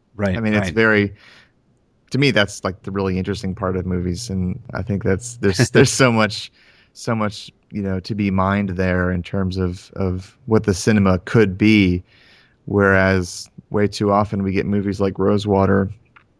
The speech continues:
Speaker 2: where the, the film is kind of thinking it should be a certain way based on all the movies that the director has already seen on this topic.
Speaker 1: Yeah.
Speaker 2: Um, I think
Speaker 1: Yeah,
Speaker 2: that
Speaker 1: but I mean, I, you know, I, I kept thinking while I was watching this about Hunger,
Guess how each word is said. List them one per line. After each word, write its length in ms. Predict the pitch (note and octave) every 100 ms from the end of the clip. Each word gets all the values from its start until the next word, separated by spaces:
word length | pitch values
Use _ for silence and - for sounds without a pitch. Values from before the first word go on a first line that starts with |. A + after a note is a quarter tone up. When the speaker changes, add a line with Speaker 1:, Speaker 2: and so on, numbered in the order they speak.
| _ _
Speaker 2:
where 240 | A#2 G#2 F#2+
the, 200 | G2 -
the 140 | G2+
film 360 | F#2 A2 G#2 G2
is 120 | F#2
kind 240 | A#2 G2
of 280 | F#2+ F2+ - _ _ _ _ _ _
thinking 340 | B2+ A#2 A2+ G#2
it 120 | -
should 320 | - A#2 F#2
be 180 | B2 A#2+
a 60 |
certain 340 | A2 B2 G2 G#2
way 200 | G#2+ G#2
based 340 | G2+ G2+ G#2
on 100 | G2+
all 200 | - G2+
the 120 | G2+
movies 400 | F#2+ G#2 F#2+ G2
that 160 | G2 F2+
the 60 | F#2
director 380 | G2 G2 - G2
has 180 | F#2+
already 240 | G2 F#2+ F#2+
seen 380 | - G#2+ G2+ F#2
on 180 | F#2+
this 180 | F#2+ - -
topic. 520 | G#2 F#2+ F#2+ F2 - _ _ _ _ _ _ _ _ _
Speaker 1:
Yeah. 240 | A#2+ C#3 G#2 -
Speaker 2:
Um, 420 | F#2+ F#2 F#2 - -
I 60 | -
think 180 | G#2+
Speaker 1:
Yeah, 80 | A#2+
Speaker 2:
that 80 | F2
Speaker 1:
but 120 | C3+
I 80 | C3+
mean, 200 | D3+ D3 -
I, 100 | C#3+
you 180 | C#3 C#3+
know, 60 |
I, 180 | C#3 D3 - - -
I 80 | D3
kept 200 | - -
thinking 380 | - D3 C#3 A#2
while 100 | A2
I 40 | A2+
was 120 | G2+
watching 300 | A2 A2+ G#2
this 120 | F#2
about 180 | G2+ -
Hunger, 600 | - A#2+ A2+ F#2 F2